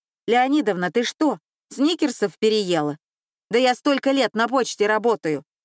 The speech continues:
и никогда в жизни не только что посылки, письма чужого не открыла». Лина своих чувств не сдерживала.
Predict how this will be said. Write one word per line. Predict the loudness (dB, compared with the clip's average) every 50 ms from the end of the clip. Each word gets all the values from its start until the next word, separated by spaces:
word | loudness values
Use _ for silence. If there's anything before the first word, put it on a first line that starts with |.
| _ -2
и | 0 0
никогда | 2 2 2 0 0 2 0 0
в | 0 0
жизни | 0 2 2 2 2 0 -2
не | 0 0 0 2
только | 2 2 2 0 -2
что | -4 0 -2 -2 0
посылки, | 0 -2 -2 0 0 2 2 0 -2 -4 -14 -16 _ _ _ _ _ _
письма | 0 0 0 0 0 0 2 2 2 0
чужого | 0 -2 0 0 2 2 2 2 2 0 -2
не | -2 0 0
открыла». | 0 0 -2 -4 -2 0 0 2 2 2 0 -2 -6 _ _ _ _ _ _ _ _ _ _ _ _ _ _ -6
Лина | -2 -2 0 0 0 0 0 0
своих | -2 -2 -4 -2 -2 -2 -2 -4 -6 -10
чувств | -14 -10 -10 -8 -10 -10 -14 -18 -20 _ -10
не | -8 -6 -6 -6
сдерживала. | -6 -8 -10 -8 -4 -4 -4 -4 -6 -10 -12 -14 -12 -14 -14 -16 -18